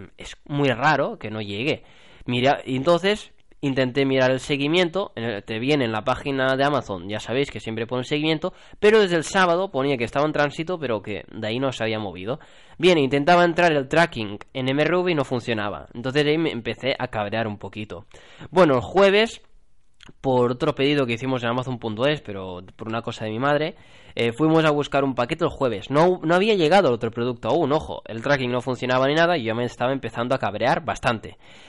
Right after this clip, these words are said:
En fin, lo que hice básicamente el jueves fue, eh, pues como fui a M R V a buscar el paquete que os he dicho para mi madre, fuimos los dos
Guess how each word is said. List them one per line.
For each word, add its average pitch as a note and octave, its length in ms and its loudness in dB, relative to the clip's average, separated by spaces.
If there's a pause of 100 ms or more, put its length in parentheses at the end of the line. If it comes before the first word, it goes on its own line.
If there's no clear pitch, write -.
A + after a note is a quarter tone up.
(340)
En C#3+ 80 -2
fin, E3+ 320 4
lo B2 180 0
que C#3+ 120 2
hice D3+ 220 2
básicamente C#3+ 720 0
el A#2+ 420 -4
jueves F#3+ 640 2 (200)
fue, D#3 640 2
eh, A2 400 -4
pues A2+ 220 -8
como A#2 260 -2
fui C#3+ 300 2
a C#3 80 4
M C3+ 120 2
R B2+ 160 0
V C#3 380 2
a A2 80 -4
buscar A#2 380 -2
el A#2+ 160 -2
paquete A#2 420 -2
que A2+ 80 -8
os G#2+ 140 -6
he A2+ 40 -4
dicho C3+ 380 -4
para A2 200 -4
mi A#2+ 120 -2
madre, D3 420 0
fuimos B2 360 -4
los C3+ 180 -2
dos F#3 320 -2